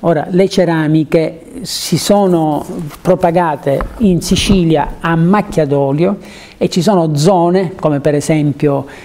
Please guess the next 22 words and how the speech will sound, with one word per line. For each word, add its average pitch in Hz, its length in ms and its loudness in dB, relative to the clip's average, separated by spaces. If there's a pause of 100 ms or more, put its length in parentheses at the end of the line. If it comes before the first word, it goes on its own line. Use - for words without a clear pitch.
(160)
eh, 165 140 -4
che 143 120 -6
ne 143 100 0
so, 147 240 0
Santo 147 320 0
Stefano 151 460 0
di 143 100 0
Camastra, 151 720 -2
come 151 240 0
per 147 160 0
esempio 156 640 2
Burgio 147 560 2
e 151 80 0
così 233 240 0
via, 180 320 2 (1200)
Caltagirone, 151 1160 0 (240)
ma 165 180 0
anche, 160 500 0 (100)
anche, 156 480 0
anche 165 420 0
Palermo, 160 760 0 (180)
dove 190 580 2